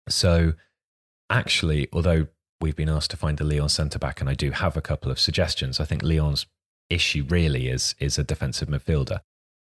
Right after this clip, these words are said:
which is odd because they've got Lucas Toussaint, who I think Premier League clubs should definitely be looking at. Um, probably Arsenal should look at him. Um, but he doesn't seem particularly happy there, um,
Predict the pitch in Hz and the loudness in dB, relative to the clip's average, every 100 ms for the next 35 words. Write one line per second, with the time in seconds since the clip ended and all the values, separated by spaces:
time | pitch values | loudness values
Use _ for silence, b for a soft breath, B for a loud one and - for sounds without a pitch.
0 | _ _ _ _ _ _ _ - 98 95 | _ _ _ _ _ _ _ 0 2 4
1 | 101 98 101 - 87 - 80 80 80 82 | 4 4 4 2 0 0 0 0 2 2
2 | 80 - - - 101 - 107 110 - 78 | 2 0 2 2 4 4 4 2 0 0
3 | 76 76 71 - 78 76 71 - 69 - | 0 0 -2 0 2 2 0 0 -2 0
4 | 73 - 80 - - 69 - 76 85 - | 0 0 -2 0 0 0 2 4 2 2
5 | 80 87 - - - - 76 71 69 - | 2 2 0 -6 -8 -4 -2 0 -2 -2
6 | 76 69 71 67 71 73 - - 78 82 | -2 0 -2 -2 -2 -2 -2 0 -2 -2
7 | _ _ - - 71 - - 80 - 55 | _ _ -8 -4 -4 -6 -4 -2 -2 -4
8 | - 76 76 78 _ 78 71 71 71 69 | -2 -2 -2 -6 _ -4 -2 -2 -4 -6
9 | - _ _ _ _ _ - 85 85 78 | -12 _ _ _ _ _ -14 2 2 2
10 | - - 87 82 76 - 82 78 - 76 | -4 -4 2 2 0 -2 0 0 -2 -2
11 | - - - 76 73 76 73 73 73 73 | -2 -4 -4 -2 -2 -2 0 0 2 2
12 | 71 69 - _ - 69 69 69 67 67 | 0 -2 -6 _ -6 -4 -2 -2 -4 -6